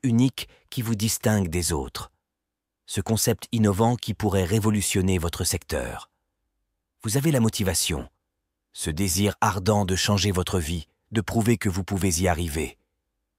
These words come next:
Vous avez les compétences. Vous avez passé des heures à apprendre, à vous former,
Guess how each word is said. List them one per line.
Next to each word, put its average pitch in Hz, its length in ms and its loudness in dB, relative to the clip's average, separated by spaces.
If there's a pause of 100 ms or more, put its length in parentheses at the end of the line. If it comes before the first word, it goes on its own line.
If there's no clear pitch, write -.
(140)
Vous 104 200 0
avez 98 160 2
les 92 100 0
compétences. - 800 -2 (420)
Vous 98 180 -2
avez 101 160 2
passé 101 300 0
des 98 240 0
heures 110 340 4
à 92 160 4
apprendre, 87 600 -2 (180)
à - 80 -2
vous 92 140 -2
former, 101 520 0